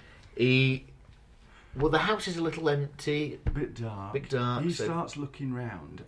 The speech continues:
Speaker 2: but
Speaker 1: they're
Speaker 2: then
Speaker 1: calling out Missus's name.
Speaker 2: Yeah, Margaret, I think
Speaker 1: Margaret,
Speaker 2: it was, yeah.
Speaker 1: Margaret.
Speaker 2: Uh, but then there's a,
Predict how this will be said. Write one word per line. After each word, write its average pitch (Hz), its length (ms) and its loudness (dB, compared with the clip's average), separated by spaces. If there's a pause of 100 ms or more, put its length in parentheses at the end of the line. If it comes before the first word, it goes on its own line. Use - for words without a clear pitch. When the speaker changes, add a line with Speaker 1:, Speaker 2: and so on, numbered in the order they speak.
(100)
Speaker 2:
but 123 280 -4
Speaker 1:
they're 135 140 0
Speaker 2:
then - 80 0
Speaker 1:
calling 180 320 8
out 147 280 0 (260)
Missus's 113 460 -6
name. 104 360 -6
Speaker 2:
Yeah, 117 200 -2
Margaret, 120 380 -4
I - 40 -4
think 120 60 -4
Speaker 1:
Margaret, 110 320 0
Speaker 2:
it - 60 0
was, - 80 -6
yeah. 160 60 2
Speaker 1:
Margaret. 156 500 2 (440)
Speaker 2:
Uh, 127 320 0 (100)
but 131 180 -6
then 190 320 -2
there's 143 200 -8
a, 165 180 -4